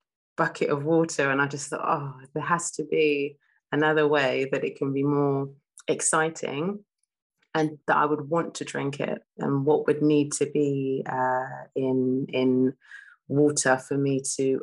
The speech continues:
actually want to pick it up if I saw it on shelf. Um, what would that need to look like? What would need to be in it?" Um,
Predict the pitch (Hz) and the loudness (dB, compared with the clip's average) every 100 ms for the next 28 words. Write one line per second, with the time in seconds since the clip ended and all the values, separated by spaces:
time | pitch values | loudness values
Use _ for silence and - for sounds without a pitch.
0 | - 143 - - 139 135 143 135 - - | -4 -6 -4 -2 -2 2 2 2 0 -6
1 | - - - 143 - 131 135 - - - | -6 -8 -6 -4 -2 0 0 -4 -20 -6
2 | 135 - 151 143 131 127 131 131 127 123 | -2 2 4 4 2 -2 -4 -2 -2 -4
3 | - - _ 143 135 131 131 131 170 - | -10 -20 _ -6 -2 0 -2 -2 -6 -10
4 | - _ - - - - 151 - 147 143 | -20 _ -18 -14 -8 -2 0 0 0 0
5 | 131 135 - - - 139 131 - 135 - | 0 0 0 -4 -2 2 0 0 -2 -2
6 | 139 139 131 - - 139 131 135 - _ | 0 0 -2 -4 -2 -2 0 -2 -4 _
7 | - - - - - 131 127 127 127 131 | -20 -20 -20 -12 -2 0 0 0 0 0
8 | 127 131 | -2 -4